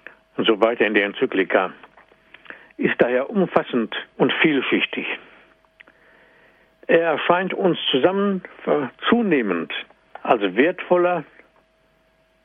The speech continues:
und geeigneter Rahmen für eine tatkräftige Zusammenarbeit mit den Brüdern der anderen christlichen Kirchen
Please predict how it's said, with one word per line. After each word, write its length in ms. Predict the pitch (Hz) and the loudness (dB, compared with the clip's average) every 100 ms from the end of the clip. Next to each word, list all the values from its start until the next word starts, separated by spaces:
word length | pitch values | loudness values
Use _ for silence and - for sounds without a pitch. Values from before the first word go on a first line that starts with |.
| _ _ _ | _ _ _
und 220 | - 147 127 | -4 0 2
geeigneter 800 | 127 - 175 165 165 143 113 127 | 2 4 2 2 2 2 2 2
Rahmen 520 | 151 143 104 82 78 _ _ _ _ _ _ _ _ - | 2 2 0 -2 -6 _ _ _ _ _ _ _ _ -8
für 180 | - 139 | 0 2
eine 220 | 135 117 | 2 2
tatkräftige 800 | 165 160 - 170 151 - 147 147 | 0 -2 0 -2 -2 -2 0 2
Zusammenarbeit 1040 | 139 117 170 160 113 110 98 92 85 - - - _ _ _ _ _ _ _ _ _ | 0 2 0 0 0 0 2 0 -2 -6 -14 -16 _ _ _ _ _ _ _ _ _
mit 160 | - 123 | -2 2
den 140 | 113 | 2
Brüdern 600 | 98 139 165 143 120 110 - _ _ _ _ _ _ _ _ - | 2 0 2 0 -2 -6 -10 _ _ _ _ _ _ _ _ 0
der 160 | 143 | 2
anderen 360 | 180 165 135 110 | 2 2 2 2
christlichen 560 | - 120 - 120 110 | 2 0 -2 -2 0
Kirchen 600 | - 135 135 120 104 87 | 0 0 2 0 -2 -6